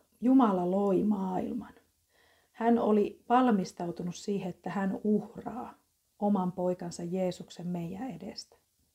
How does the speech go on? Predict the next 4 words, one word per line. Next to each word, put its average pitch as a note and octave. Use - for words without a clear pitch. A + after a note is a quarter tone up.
Jumala A#3+
laski -
kustannukset -
tässä -